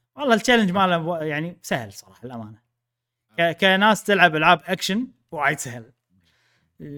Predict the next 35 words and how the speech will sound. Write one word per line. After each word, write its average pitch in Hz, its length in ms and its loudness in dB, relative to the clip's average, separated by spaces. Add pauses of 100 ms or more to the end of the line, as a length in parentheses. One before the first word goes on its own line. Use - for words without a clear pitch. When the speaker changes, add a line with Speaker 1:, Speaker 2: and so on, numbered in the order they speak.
(280)
Speaker 1:
بس 190 240 -4
إنه 277 140 0
يعني، 233 460 2
أوكي، 226 260 2
إذا، 196 240 -2
إذا 285 360 0
تبي 208 340 0
تقدر 185 340 -4
تخليه 165 460 -4
شوي 156 200 -8
السبايس 160 440 -2
أب، 180 220 -2 (500)
بحيث 151 180 -4
إن 156 80 -6
أنت 151 200 -4
تحط، 156 320 -8 (160)
تسوي 156 200 -4
البوكيمون 151 420 -6
باتل 143 340 -4 (1080)
خلال 139 380 -2
البوس 120 420 -10
فايت 113 340 -14
كذي. 123 240 -18 (720)
زوين، 233 300 0 (160)
زوين، 170 300 -6
يعني 120 180 -16
مو، 160 180 -6
مو 165 220 -4
وايد 143 360 -2
واو، 131 240 -6
بس 247 240 -8
إنه 247 220 2
مو 208 300 0
وايد 147 220 2
تسويه. 101 480 -14